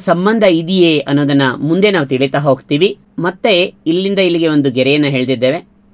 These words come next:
ಇಲ್ಲಿಂದ ಇಲ್ಲಿಗೆ ಮತ್ತೊಂದು ಗೆರೆಯನ್ನ ನಾವು ಎಳೆಯೋಣ, ಅಂದ್ರೆ ರೇಖಾಖಂಡವನ್ನ ಎಳೆಯೋಣ. ಈ ಒಂದು ರೇಖಾಖಂಡಕ್ಕೆ ನಾವು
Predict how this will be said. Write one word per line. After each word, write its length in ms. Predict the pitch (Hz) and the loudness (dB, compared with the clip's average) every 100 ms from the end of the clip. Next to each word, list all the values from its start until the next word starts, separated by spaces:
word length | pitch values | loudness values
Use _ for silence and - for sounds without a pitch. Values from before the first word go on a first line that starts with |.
| _ | _
ಇಲ್ಲಿಂದ 320 | 139 175 185 170 | -6 -2 0 0
ಇಲ್ಲಿಗೆ 240 | 143 135 107 - 127 | 0 0 -2 -4 -6
ಮತ್ತೊಂದು 400 | 135 - 160 147 104 - - | -4 0 0 0 -2 -8 -8
ಗೆರೆಯನ್ನ 340 | 131 139 147 139 | -2 0 2 2
ನಾವು 180 | 131 120 107 107 | 0 -2 -6 -6
ಎಳೆಯೋಣ, 240 | 117 139 147 127 | -2 0 0 0
ಅಂದ್ರೆ 200 | 131 120 - - 123 | 0 0 -4 -8 -4
ರೇಖಾಖಂಡವನ್ನ 680 | 135 160 147 131 123 117 113 104 107 | -2 -2 -2 -2 -2 -4 -6 -6 -6
ಎಳೆಯೋಣ. 260 | 113 123 143 190 - _ _ _ - | -4 -2 -4 -6 -14 _ _ _ -12
ಈ 180 | 180 220 240 | -6 -4 -4
ಒಂದು 200 | 226 214 180 | 0 0 2
ರೇಖಾಖಂಡಕ್ಕೆ 640 | 170 165 143 123 117 107 120 | 0 0 -4 -4 -4 -4 -4
ನಾವು 180 | 123 | -2